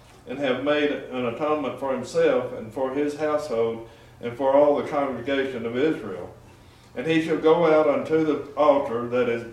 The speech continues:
before the Lord, and make an atonement for it, and shall take of the blood of the bullock,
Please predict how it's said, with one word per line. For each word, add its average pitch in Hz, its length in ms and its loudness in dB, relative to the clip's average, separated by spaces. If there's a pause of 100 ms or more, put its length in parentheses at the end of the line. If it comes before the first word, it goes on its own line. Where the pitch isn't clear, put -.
before 156 480 0
the 151 120 0
Lord, 143 500 0 (480)
and 131 140 -6
make 147 240 4
an 143 100 0
atonement 160 540 -2
for 160 220 4
it, 135 360 -2 (480)
and 127 160 -8
shall 127 200 0
take 156 320 2
of 170 160 -4
the 160 60 -4
blood 143 400 2
of 127 140 -2
the 127 60 -8
bullock, 156 520 0